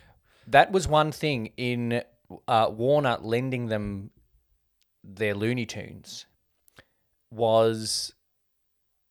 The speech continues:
that they said, "If you put them in a scene with a Disney, they have to be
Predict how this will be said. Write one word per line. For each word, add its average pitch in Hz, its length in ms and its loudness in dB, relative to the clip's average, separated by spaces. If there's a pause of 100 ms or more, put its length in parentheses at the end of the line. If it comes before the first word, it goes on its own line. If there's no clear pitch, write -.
(200)
that 113 220 -8
they 110 160 4
said, 113 640 -2 (600)
"If 147 200 -2
you 202 100 -2
put 190 320 -2
them 180 260 2
in 147 140 -4
a 139 80 0
scene 123 500 -2
with 113 180 -6
a 113 60 -4
Disney, 110 680 -8 (400)
they 107 140 -2
have - 360 -4
to 139 80 -6
be 127 240 -8